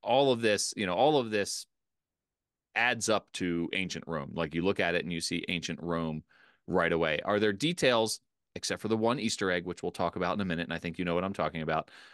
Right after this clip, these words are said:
Are there details that I'm leaving out? Are the things, are there considerations that you brought to this project that,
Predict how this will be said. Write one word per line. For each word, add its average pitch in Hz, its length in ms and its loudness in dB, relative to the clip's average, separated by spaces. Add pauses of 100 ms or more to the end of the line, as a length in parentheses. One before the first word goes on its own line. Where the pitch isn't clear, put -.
Are 107 120 4
there 110 120 4
details 147 460 0
that 123 100 2
I'm 107 140 0
leaving 104 320 2
out? 85 180 -2
Are 85 60 -2
the 85 140 -2
things, 117 400 0
are 104 100 2
there 95 120 2
considerations 107 720 0
that - 100 -2
you 98 140 0
brought 92 260 2
to 92 80 -2
this 87 160 0
project 85 560 -2 (720)
that, 92 420 0